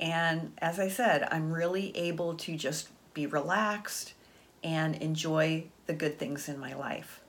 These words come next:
Now, all of these things can be very difficult to do if you're really in a heartache right now. And so I wanna just let you know, if you go to bit ly forward slash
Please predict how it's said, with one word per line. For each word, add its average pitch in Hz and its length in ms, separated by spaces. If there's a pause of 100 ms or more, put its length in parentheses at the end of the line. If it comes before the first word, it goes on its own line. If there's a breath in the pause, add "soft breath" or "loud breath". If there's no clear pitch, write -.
(320)
Now, 180 400 (960)
all 247 200
of 302 100
these 226 220
things 214 260
can 190 140
be 170 120
very 180 300
difficult 202 500
to - 80
do 175 460
if 175 240
you're 170 420
really 180 460
in 175 500 (640 loud breath)
a - 20
heartache 156 580
right 143 220
now. 131 340
And 170 140
so 170 340
I 175 140
wanna 196 300
just 226 240
let 190 160
you 180 100
know, 165 400 (560 loud breath)
if 160 200
you 190 100
go 202 300
to 175 600 (800 loud breath)
bit 202 240
ly 214 400 (260)
forward 175 460
slash 160 760